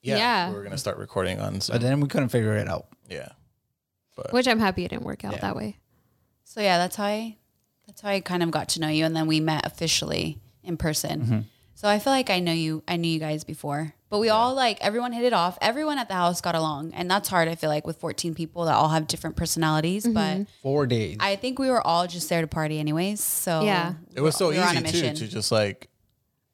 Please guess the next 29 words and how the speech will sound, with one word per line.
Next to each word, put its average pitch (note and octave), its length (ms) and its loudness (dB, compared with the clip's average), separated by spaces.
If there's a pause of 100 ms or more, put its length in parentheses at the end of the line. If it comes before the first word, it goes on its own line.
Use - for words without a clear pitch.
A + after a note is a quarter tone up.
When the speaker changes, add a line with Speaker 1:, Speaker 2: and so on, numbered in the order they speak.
(140)
Speaker 3:
Yeah. G#2 180 0 (720)
Speaker 4:
Oh, D#4 100 2
yeah. F#3 200 2
Speaker 2:
Fucking G3+ 140 0
Speaker 4:
It G#3 40 2
was, G#3+ 140 4
Speaker 2:
get G3+ 160 2
Speaker 4:
it B3+ 80 4
felt, A#3 220 2
Speaker 2:
lit. B3+ 80 0
Speaker 4:
it - 40 -6
felt D4+ 140 2
like D#4 120 0
we D4+ 120 -4
knew A3 180 -8
each A#3+ 160 -8
other. D#3+ 260 0
Like, D#3+ 200 -2
Speaker 1:
Yeah. F3+ 80 0
Speaker 4:
I F3 40 2
felt A#3+ 160 2
like A3+ 140 4
I F#3+ 80 2
knew F3+ 220 2
everybody D#3+ 440 2
there, D#3 200 0
even D#3 200 -2
though D3+ 60 0
I, D3+ 120 -4